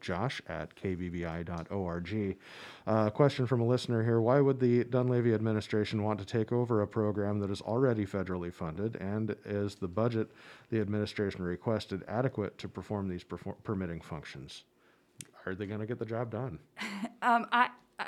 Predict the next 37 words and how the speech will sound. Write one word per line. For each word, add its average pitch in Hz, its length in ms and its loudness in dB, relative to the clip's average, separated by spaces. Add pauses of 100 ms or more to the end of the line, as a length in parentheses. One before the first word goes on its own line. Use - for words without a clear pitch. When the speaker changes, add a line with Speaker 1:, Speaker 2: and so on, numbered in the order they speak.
(280)
Speaker 2:
at 226 240 2
Cook 302 160 -2
Inlet 254 200 0
Keeper, 285 280 -2
we're 220 140 0
very 196 260 0
concerned, 214 760 -2
and, 185 320 -2 (640)
um, 190 180 0
certainly 202 360 2
we 226 640 -2 (100)
are 214 400 2 (240)
suggesting, 214 560 0
if 196 80 -4
people 208 300 -4
have 196 240 -4
the 196 60 -12
same 202 260 -6
concerns, 220 420 -4
to 214 100 -8
call 185 220 -4
their 190 140 -4
senators 202 440 -6
and 190 100 -6
suggest 180 340 -8
that 202 100 -8
this 180 160 -10
is 175 100 -10
not 180 220 -4
included 214 340 -8
in 240 100 -2
the 247 60 -4
budget. 269 440 -6 (680)
Um, 190 360 2
and 208 180 0
so 185 360 0 (880)
we 247 320 2